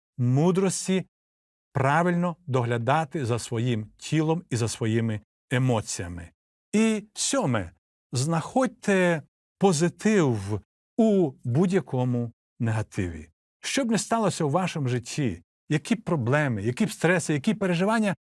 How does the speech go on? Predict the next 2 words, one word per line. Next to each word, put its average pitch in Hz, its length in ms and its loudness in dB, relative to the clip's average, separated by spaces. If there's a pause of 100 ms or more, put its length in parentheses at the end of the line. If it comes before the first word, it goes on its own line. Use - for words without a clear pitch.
знаходьте 151 1300 0 (520)
плюси, 196 680 0